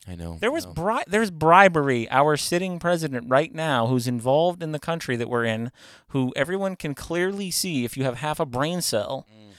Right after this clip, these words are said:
Speaker 2: that this is a sham because he walks around, the Secret Service doesn't care that, you know,
Speaker 1: Yeah, right.
Speaker 2: missile alarms are going off.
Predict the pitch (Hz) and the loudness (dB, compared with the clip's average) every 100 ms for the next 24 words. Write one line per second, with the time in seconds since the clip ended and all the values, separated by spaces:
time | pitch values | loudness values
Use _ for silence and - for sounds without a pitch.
0 | _ - 117 123 135 123 123 - 180 123 | _ -6 -4 -4 -4 -4 -4 -2 -2 0
1 | 113 117 123 - 120 123 127 - 131 123 | 0 -2 -2 -4 -2 -2 -2 -2 -2 -2
2 | 113 131 120 135 139 120 117 117 110 117 | -2 -6 -6 -6 -4 -2 -4 -4 -4 -4
3 | 113 113 - 127 101 90 87 92 - 120 | -2 -6 -8 -8 -6 -6 -4 -4 -2 -4
4 | 110 113 110 - 117 113 110 113 | -2 -2 -4 -4 -2 -2 -2 -4